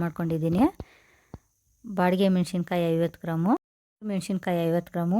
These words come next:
ಮಾಮೂಲಿ ಮೆಣಸಿನ್ಕಾಯಿ ಐವತ್ತು ಗ್ರಾಮು, ಜೀರಿಗೆ ನೂರೈವತ್ತು ಗ್ರಾಮು, ಒಂದು ಮೂರು ಹಾಗಲಕಾಯಿ ಕಟ್ ಮಾಡಿ ಇಟ್ಕೊಂಡಿದ್ದೀನಿ ಸಣ್ಣ ಸಣ್ಣದಾಗಿ, ಒಂದು ಮುನ್ನೂರು ಗ್ರಾಮು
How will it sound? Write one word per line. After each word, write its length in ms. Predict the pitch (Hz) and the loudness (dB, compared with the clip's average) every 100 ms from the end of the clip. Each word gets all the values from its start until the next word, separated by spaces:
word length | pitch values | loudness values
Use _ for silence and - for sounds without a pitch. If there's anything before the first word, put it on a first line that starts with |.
| 240 | 2
ಮಾಮೂಲಿ 360 | 180 208 214 196 | 2 2 2 2
ಮೆಣಸಿನ್ಕಾಯಿ 580 | 180 170 180 175 175 240 294 180 | 0 -2 -4 -2 0 2 2 2
ಐವತ್ತು 260 | 180 175 - | 0 -2 -4
ಗ್ರಾಮು, 280 | 165 165 240 403 _ _ _ _ _ _ _ _ | -2 0 0 -2 _ _ _ _ _ _ _ _
ಜೀರಿಗೆ 500 | 175 190 233 220 226 226 | -4 2 4 6 4 4
ನೂರೈವತ್ತು 500 | 196 190 175 165 165 | 4 2 2 -2 -4
ಗ್ರಾಮು, 320 | 165 165 170 240 370 _ _ _ _ _ _ _ _ | -4 -2 0 0 -2 _ _ _ _ _ _ _ _
ಒಂದು 180 | 202 202 196 | 0 2 4
ಮೂರು 200 | 208 233 214 | 6 6 6
ಹಾಗಲಕಾಯಿ 400 | 180 196 202 190 190 | 4 2 0 -2 -2
ಕಟ್ 160 | 160 180 | -4 -2
ಮಾಡಿ 140 | 180 175 | -2 -4
ಇಟ್ಕೊಂಡಿದ್ದೀನಿ 520 | - 170 165 160 156 | -4 -4 -2 -4 -4
ಸಣ್ಣ 180 | 165 160 | -4 -4
ಸಣ್ಣದಾಗಿ, 500 | 170 165 160 156 170 254 359 _ - _ _ _ _ _ _ _ _ _ _ - | -2 -2 -2 0 2 2 0 _ -20 _ _ _ _ _ _ _ _ _ _ -12
ಒಂದು 340 | 214 190 190 190 | -4 0 2 4
ಮುನ್ನೂರು 360 | 202 208 220 208 | 4 4 4 2
ಗ್ರಾಮು 280 | 196 202 240 | 2 2 2